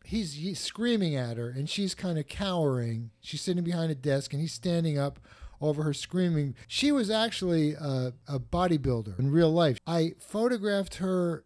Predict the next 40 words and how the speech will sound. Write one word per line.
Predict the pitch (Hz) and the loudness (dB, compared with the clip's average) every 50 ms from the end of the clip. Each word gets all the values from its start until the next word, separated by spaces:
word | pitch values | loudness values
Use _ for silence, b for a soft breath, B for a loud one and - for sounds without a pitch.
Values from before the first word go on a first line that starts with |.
| _ - | _ 0
in | 180 190 190 | 2 4 4
that | 185 185 175 170 - | 4 2 0 0 -2
scene. | - - - 202 196 180 160 147 139 143 151 165 165 - _ _ | -4 -2 2 2 4 4 4 4 4 2 0 -2 -4 -8 _ _
Then | - 202 202 196 196 185 175 165 - _ | 0 2 2 4 2 2 0 -4 -6 _
I | 151 156 156 156 156 156 160 | -4 -2 0 2 2 2 0
also | 165 170 185 208 208 - - 185 175 165 165 151 139 | 0 0 -2 -2 -2 0 2 4 4 4 4 2 0
photographed | - 208 226 233 233 214 185 196 190 185 - | -2 0 2 2 2 2 0 0 0 -2 -2
her | - 165 | -2 -4
shadow, | 160 - - - - 208 208 208 208 185 160 139 131 127 123 123 - B B B B B B - | -4 -2 -4 -2 -2 0 2 2 4 4 4 4 4 4 4 2 0 B B B B B B -6
which | 131 143 156 156 147 - - - - - - _ - | -2 0 0 2 0 -2 -4 -6 -8 -10 -12 _ 0
outlined | 175 190 202 196 180 165 156 156 151 151 147 147 151 | 0 2 2 2 0 0 2 2 2 2 0 0 0
her | 156 156 143 139 147 | 0 2 2 2 2
incredible | 147 135 135 - - 190 185 170 160 147 139 | 0 -2 -2 -2 0 0 2 2 2 0 -2
physique. | 127 - - 143 131 131 156 190 170 123 104 - - | -2 0 0 0 0 2 4 4 4 4 2 -2 -4
And | 139 151 156 160 | -2 -2 0 2
her | 170 214 240 233 | 2 2 2 2
shadow | - - - 165 147 139 135 131 135 131 127 127 131 123 - | 0 0 0 0 0 2 2 2 2 2 2 2 0 0 0
depicted | 165 156 - - 202 185 - 180 170 160 | -2 -2 0 0 0 0 2 0 0 0
her | 147 143 170 196 202 202 202 196 | 0 0 0 2 2 4 4 2
grabbing | 175 139 127 160 180 190 196 190 190 185 | 0 0 0 2 4 4 6 6 4 4
him | 185 190 190 180 | 6 4 4 4
by | 160 147 175 170 170 165 | 2 2 2 2 4 4
the | 156 151 | 4 4
neck | 147 156 175 185 180 160 143 131 - - - | 4 4 6 6 6 6 4 4 0 -4 -2
and | 143 143 143 147 | 0 2 4 4
lifting | 160 180 170 - - 170 160 156 | 4 4 4 4 2 2 2 4
him | 160 156 151 156 170 | 4 6 6 6 6
up | 170 156 - 151 | 6 6 6 4
and | 143 139 | 2 2
about | 135 127 156 151 143 - | 2 2 2 2 2 0
to | 143 135 | -2 -6
punch | - - - 254 240 202 - - | -2 0 2 4 4 2 2 -2
him. | 104 92 92 98 | -6 -6 -8 -6
So | - - 190 180 170 170 | 2 6 6 8 8 6
it | 170 | 6
was | 170 165 156 - | 2 2 0 -2
kind | - - 220 220 208 202 | -6 -6 -4 -2 -2 -2
of | 190 165 160 | -2 -2 0
like | 170 165 165 156 - | 0 0 0 -2 -2
this, | - 147 139 131 - - - | -2 -4 -2 -4 -8 -12 -16